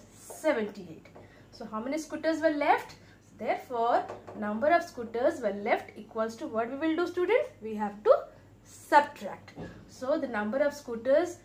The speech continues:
were left equals to nine lakh eighty-five.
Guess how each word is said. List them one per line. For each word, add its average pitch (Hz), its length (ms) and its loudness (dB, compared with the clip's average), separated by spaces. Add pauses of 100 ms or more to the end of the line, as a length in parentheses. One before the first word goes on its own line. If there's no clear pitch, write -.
(120)
were 214 120 -2
left 220 400 -2
equals 220 480 -6
to 508 300 0 (280)
nine 208 500 -8
lakh 302 380 2 (240)
eighty-five. - 1600 -10